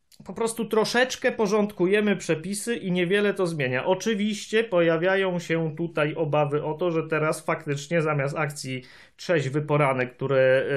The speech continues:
y, swoją drogą przez wiele lat były nielegalne, będą akcje Trzeźwe Przejścia i policja teraz będzie polować na to, czy my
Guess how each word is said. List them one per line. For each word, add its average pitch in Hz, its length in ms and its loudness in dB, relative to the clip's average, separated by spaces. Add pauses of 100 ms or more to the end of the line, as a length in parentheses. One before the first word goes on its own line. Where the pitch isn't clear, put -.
(120)
y, 131 40 -2
swoją 139 340 0
drogą 135 300 0
przez 127 320 -4
wiele 175 680 4
lat 156 260 2
były 147 240 2
nielegalne, 156 560 2
będą 185 360 2
akcje 190 380 0
Trzeźwe 160 540 -2
Przejścia 190 640 0
i 180 80 2
policja 185 440 0
teraz 175 260 2
będzie 170 260 0
polować 170 520 0
na 180 140 0
to, 185 140 -2
czy 175 160 -4
my 170 280 2